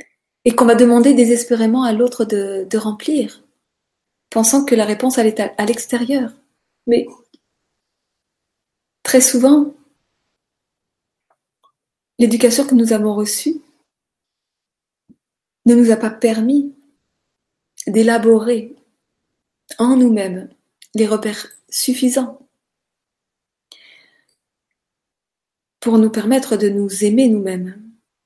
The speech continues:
et de, et de, et de, et, et de, comment dire, de comprendre <laughs> comment fonctionnent les lois de la vie et du vivant.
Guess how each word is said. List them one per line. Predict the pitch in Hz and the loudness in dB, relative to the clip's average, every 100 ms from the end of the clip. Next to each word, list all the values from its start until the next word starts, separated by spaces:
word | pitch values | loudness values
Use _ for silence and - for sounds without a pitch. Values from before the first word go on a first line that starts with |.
| _ _ _ | _ _ _
et | - | -6
de, | 190 202 - | 0 0 2
et | |
de, | 202 196 | 0 2
et | 214 | 0
de, | 202 202 | 0 0
et, | - 202 - | 0 -2 -2
et | 196 | -4
de, | 190 190 185 185 185 - - - _ - | -2 -2 -2 -4 -8 -14 -20 -20 _ -12
comment | 214 202 | -8 -6
dire, | 190 190 185 _ 277 285 _ _ _ _ _ _ _ | -4 -6 -6 _ -20 -20 _ _ _ _ _ _ _
de | 208 | -4
comprendre | 202 233 214 - 294 277 277 | 0 0 0 2 4 4 2
<laughs> | |
comment | 233 214 220 214 - - | 0 2 0 -2 -12 -20
fonctionnent | - 220 208 226 214 | -8 -6 -4 0 0
les | 202 | 0
lois | 196 196 | -2 -4
de | |
la | 190 190 | -4 -6
vie | 202 220 | -6 -6
et | |
du | 185 | -8
vivant. | 190 196 240 233 | -12 -6 -4 -4